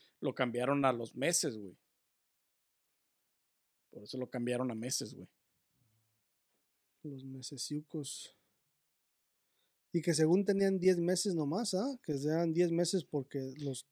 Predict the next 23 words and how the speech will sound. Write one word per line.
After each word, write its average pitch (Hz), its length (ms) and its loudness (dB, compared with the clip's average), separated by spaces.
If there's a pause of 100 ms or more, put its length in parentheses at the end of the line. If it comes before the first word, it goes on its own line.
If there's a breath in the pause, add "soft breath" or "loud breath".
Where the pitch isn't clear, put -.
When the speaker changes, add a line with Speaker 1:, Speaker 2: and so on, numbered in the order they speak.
Speaker 1:
En 156 120 0
Speaker 2:
meses 156 100 0
Speaker 1:
sus 160 160 -2
Speaker 2:
de 151 80 4
Speaker 1:
inicios, 151 300 6
Speaker 2:
invierno. 220 180 4
Speaker 1:
este 220 200 -2
calendario 151 560 0
contaba 165 480 2
con 127 200 -2
diez 139 240 -2
meses. 123 560 -6
Marzo, 196 480 4 (100)
dedicado 139 480 0
a 123 60 2
Marte, 175 560 2 (180)
dios 139 300 0
de 147 80 2
la 117 140 -2
guerra, 165 460 0 (1600)
arma 147 360 4
de 123 120 -4
conquista. 180 720 -2